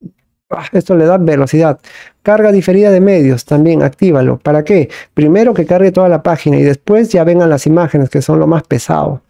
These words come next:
Genial. Ancho máximo de imagen. Yo también configuro esto y pongo mil novecientos veinte. Listo. Ya está. Ahora viene configurar la, la seguridad. Vámonos a Security Optimizer. Vámonos a Site Security.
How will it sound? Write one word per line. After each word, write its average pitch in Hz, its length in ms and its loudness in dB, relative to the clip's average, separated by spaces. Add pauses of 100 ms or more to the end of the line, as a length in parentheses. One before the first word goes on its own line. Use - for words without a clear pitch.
(160)
Genial. 151 520 -2 (680)
Ancho 226 260 0
máximo 208 380 0
de 165 80 2
imagen. 160 420 0
Yo 175 140 0
también 185 220 0
configuro 175 480 0
esto 196 180 -2
y 156 40 -4
pongo 170 300 0
mil 175 240 0
novecientos 160 520 0
veinte. 139 480 -4 (200)
Listo. 170 480 -4 (1000)
Ya 180 80 -4
está. - 260 -6 (560)
Ahora 180 160 0
viene 202 260 2
configurar 160 460 0
la, 208 260 -2 (520)
la 143 120 0
seguridad. 139 600 0
Vámonos 160 480 0
a 135 60 0
Security 165 560 -2
Optimizer. 196 800 0 (460)
Vámonos 156 400 -2
a 143 60 -2
Site 170 360 -2
Security. 196 720 0